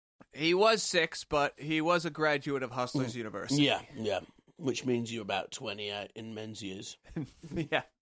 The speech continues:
Speaker 2: God. Well, long may he serve in jail.
Speaker 1: Do you think they'll let him take s-, toys in?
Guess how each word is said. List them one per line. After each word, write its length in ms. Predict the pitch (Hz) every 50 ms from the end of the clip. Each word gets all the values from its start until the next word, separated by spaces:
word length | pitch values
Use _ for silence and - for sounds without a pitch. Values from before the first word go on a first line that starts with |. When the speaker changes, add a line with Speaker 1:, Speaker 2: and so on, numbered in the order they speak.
| -
Speaker 2:
God. 400 | - 117 107 107 107 120 147 - - - _ _ _ _ -
Well, 380 | - 147 160 170 175 175 147 -
long 460 | 135 139 151 165 165 170 175 175 170
may 240 | 165 160 160 156 151
he 180 | 139 151 156 143
serve 760 | - - - 160 147 147 143 139 139 135 127 123 - - _
in 180 | - 127 127 123
jail. 460 | 120 139 131 127 123 120 107 104 - - _ _ _ _ _ _ _ _ -
Speaker 1:
Do 80 | - 151
you 40 | 151
think 200 | 151 180 175 170
they'll 140 | - 165 147
let 160 | 147 151 151
him 100 | 147 139
take 200 | - 160 151 -
s-, 160 | - - - - -
toys 380 | - 147 127 127 147 151 151 -
in? 260 | 190 208 214 214